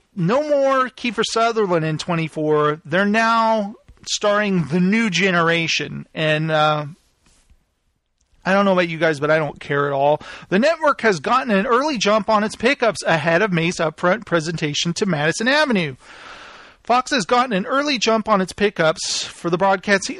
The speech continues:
Why do they do that? They start the headline and then they say the same thing in the first paragraph.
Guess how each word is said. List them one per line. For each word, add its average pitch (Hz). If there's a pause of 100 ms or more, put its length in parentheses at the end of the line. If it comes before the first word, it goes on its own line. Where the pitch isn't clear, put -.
Why 302
do 392
they 349
do 254
that? 196
They 185
start -
the 226
headline 214
and 175
then 226
they 196
say -
the 220
same 220
thing 180
in 165
the 160
first 180
paragraph. 139